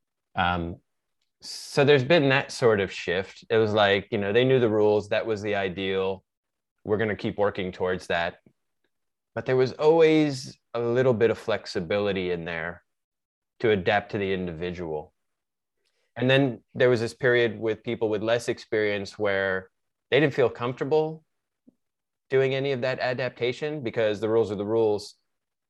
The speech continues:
And I think that's more of an experience thing than it was that anything in particular had changed out of, let's say, Mysore. I don't think anything had changed, really. There was just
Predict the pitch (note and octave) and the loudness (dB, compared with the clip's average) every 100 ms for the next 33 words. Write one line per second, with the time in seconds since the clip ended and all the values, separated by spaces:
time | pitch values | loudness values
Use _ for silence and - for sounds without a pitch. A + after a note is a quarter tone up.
0 | _ _ _ A2 A#2 D#3+ D3+ A#2+ C3 B2 | _ _ _ -10 -4 0 2 0 2 2
1 | A2 G2+ F#2+ - - F#2+ A#2+ C3+ C#3+ - | 2 -2 -6 -14 -4 -2 0 -2 -6 -12
2 | - _ C#3+ D#3 E3+ E3+ B2+ A#2+ A#2 A2+ | -20 _ -6 -4 -4 -6 -4 -2 -2 -4
3 | - A2 A2+ A2+ A2 A2 G#2 - _ _ | -10 -2 2 2 2 -2 -8 -18 _ _
4 | _ _ _ _ _ - A#2 G#2+ G2+ - | _ _ _ _ _ -6 -2 0 -2 -4
5 | B2+ B2+ B2 A#2+ A2 A2 A2 G#2 G#2 - | -2 -2 -2 -2 -2 -4 -6 -6 -6 -4
6 | A#2 A2+ A2 G2+ F#2 - G2 G#2 A2 A2 | -4 -2 -2 -2 -6 -6 -6 -4 -4 -6
7 | G2+ - G2 G2+ F#2 F2+ F2+ _ F#2+ F#2 | -10 -10 -4 -4 -4 -6 -10 _ -10 -6
8 | F#2 F2+ E2 F#2+ - C#3+ D#3+ E3 D3 _ | -6 -4 -4 -4 -2 0 0 -2 -10 _
9 | - F2+ F#2 F#2 G2+ F#2+ E2 E2 - E2+ | -10 -8 -4 -2 -2 -4 -8 -10 -6 -6
10 | E2+ F2 F2 E2+ E2 D#2+ - - E2+ E2+ | -6 -10 -6 -2 -2 -4 -8 -4 -4 -4
11 | - D#2+ - | -6 -8 -8